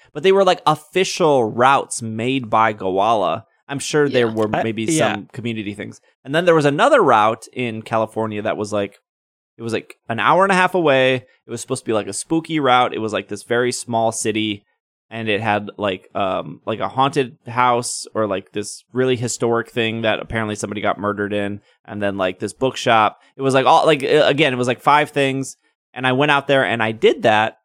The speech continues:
Speaker 1: um, because I had a car and I had weekends off, and I was like, "I don't know what else, like, I have no friends out here." So I went, I drove, like, the hour and a half. I, the city was really cool. It was, like, a really tiny town that, like, probably would be in a horror movie.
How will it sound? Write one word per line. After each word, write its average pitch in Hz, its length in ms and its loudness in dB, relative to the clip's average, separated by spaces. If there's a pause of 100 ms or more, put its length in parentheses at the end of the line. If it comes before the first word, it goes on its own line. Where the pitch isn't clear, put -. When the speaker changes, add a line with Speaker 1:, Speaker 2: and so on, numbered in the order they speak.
(600)
Speaker 1:
um, 104 480 -2
because 117 180 -8
I 110 100 2
had 113 100 0
a 104 40 -4
car 101 460 2
and 98 140 -6
I 107 80 -4
had 107 100 -4
weekends 104 380 -8
off, 98 220 -2
and 101 100 -8
I - 20 -6
was 95 100 -8
like, 104 120 -10
"I 101 80 0
don't 101 80 -4
know 101 80 -4
what 98 100 0
else, 95 200 -4
like, 107 220 -2
I 110 100 4
have 101 100 -2
no 98 80 -4
friends 101 280 -6
out 92 160 -2
here." 98 280 -6 (180)
So 135 100 -4
I 135 60 4
went, 143 240 0
I 131 80 4
drove, 123 380 0
like, 127 180 0
the 113 260 2
hour 113 200 2
and 113 80 -4
a 113 40 -10
half. 110 300 0 (100)
I, 113 140 -2 (180)
the 110 260 -8
city 123 300 -2
was 117 200 -4
really 120 200 0
cool. 117 280 0
It 95 40 0
was, 95 120 -6
like, 101 100 -6
a 104 60 -4
really 110 200 -2
tiny 110 360 -6
town 107 580 -4 (300)
that, 107 260 -4
like, 104 220 -6 (240)
probably 107 800 -2
would 107 240 -6
be 107 160 -2
in 107 80 -2
a 107 40 -2
horror 104 320 -4
movie. 101 440 -4